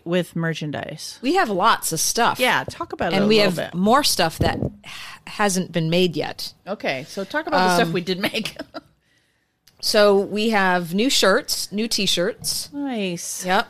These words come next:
Speaker 2: Um, with our logo on the front and, you know, our information on the back. And you guys can find these on, um, you can go to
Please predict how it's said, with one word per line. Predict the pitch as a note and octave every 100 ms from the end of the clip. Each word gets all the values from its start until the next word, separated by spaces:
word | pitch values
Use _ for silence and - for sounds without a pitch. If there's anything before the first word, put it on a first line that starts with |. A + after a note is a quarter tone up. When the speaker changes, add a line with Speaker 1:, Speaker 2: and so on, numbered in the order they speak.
| - -
Speaker 2:
Um, | F#3+ F3+ F3+
with | F3+ -
our | F3+ F3
logo | F#3 G3 G3
on | F#3+ F3+
the |
front | - C4 C4+ C4 - - -
and, | F3+ E3+ E3+ E3+ E3 E3 E3 E3 - _ _
you | F3+
know, | D#3+ D#3+
our | D#3+ D#3+ -
information | F3+ F3+ F3+ F3+ E3 F#3
on | F3
the | E3
back. | D3+ E3+ - - _ _ _ - -
And | F3
you | F3+
guys | F#3 F3+ F3+ -
can | F#3
find | E3 - F#3 F#3
these | F3+ F3 - -
on, | E3+ E3 D#3+ E3 D#3
um, | D3+ D#3 D3+ D3+ D3 - _ - - _ _ _
you | F3+
can | F3 F#3
go | F3+ F#3
to | - G3 E3+